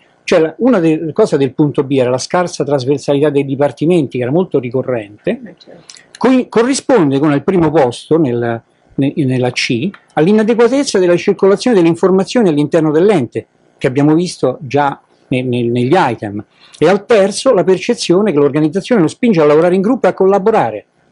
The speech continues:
Speaker 1: Poi la nebulosità del ruolo istituzionale dell'ente, esplicitamente detto da qualcuno al di fuori dello schema, appunto, ca-, categoria B, e al se-, corrisponde al secondo posto in C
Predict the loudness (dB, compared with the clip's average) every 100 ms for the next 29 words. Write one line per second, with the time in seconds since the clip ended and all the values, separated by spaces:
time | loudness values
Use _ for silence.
0 | _ _ _ _ 0 2 2 2 2 2
1 | 0 0 0 2 2 4 2 0 -4 -2
2 | -2 0 0 2 2 2 0 -2 -4 -4
3 | -6 -6 -4 0 0 0 0 -2 -2 -4
4 | -2 -2 -2 -2 -2 -2 -6 -10 -10 -4
5 | -2 -2 -4 -6 -6 -6 -6 -10 -18 -10
6 | -8 -8 -8 -8 -6 -6 -8 -18 -8 -2
7 | 0 2 2 2 -2 -4 _ -4 0 0
8 | 0 -2 -2 -2 0 0 2 0 0 0
9 | 2 2 2 0 0 0 0 -2 -4